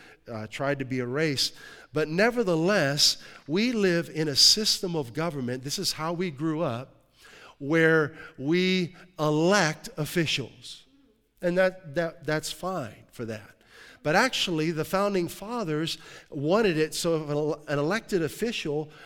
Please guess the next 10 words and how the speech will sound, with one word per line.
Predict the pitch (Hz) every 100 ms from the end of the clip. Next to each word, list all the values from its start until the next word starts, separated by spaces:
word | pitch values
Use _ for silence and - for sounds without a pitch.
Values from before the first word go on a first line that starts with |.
| -
uh, | 135 135 110
was | 165 160 151
elected, | 143 156 226 - 147
they | 151
would | 151 143
serve | - - 190 208 156
at | -
their | 135 170
own | 175
expense. | 160 - - 185 175 113 - -